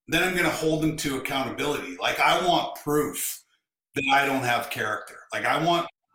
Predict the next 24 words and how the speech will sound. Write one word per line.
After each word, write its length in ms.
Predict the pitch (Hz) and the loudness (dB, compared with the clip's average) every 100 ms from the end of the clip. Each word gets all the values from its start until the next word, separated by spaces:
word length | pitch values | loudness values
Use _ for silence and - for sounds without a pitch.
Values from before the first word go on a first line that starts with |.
| - | 2
I 200 | 143 156 | 2 4
want 380 | 160 156 156 - | 4 4 2 -4
proof, 320 | 143 110 - - - _ - - 117 | -4 -6 -10 -20 -20 _ -20 -12 -4
right? 180 | 143 | 0
I 100 | - | 2
just 260 | 160 - - | 2 2 2
don't 140 | 196 | 2
want 200 | 190 185 | 2 0
you 100 | 175 160 | 0 -2
to, 160 | - - - - 147 | -4 -14 -20 -12 -6
to 60 | |
throw 320 | - 160 160 | -2 2 4
spaghetti 520 | 156 - 135 147 156 143 | 4 0 0 2 2 2
against 340 | 143 139 - | 0 -2 -4
the 120 | 147 | -4
wall 560 | 147 208 - 156 156 - - _ 139 | 2 4 6 6 4 0 -14 _ -8
that 140 | 135 | -2
gets 260 | 160 156 - | 0 0 2
eyeballs 560 | 160 170 160 156 147 127 | 4 4 2 2 2 -2
and 140 | 113 | -6
clicks 540 | - 214 196 - - | -2 2 2 0 -4
and 100 | 151 | -2
all 200 | 156 151 139 | 0 2 4
that 400 | 202 - - | 4 4 2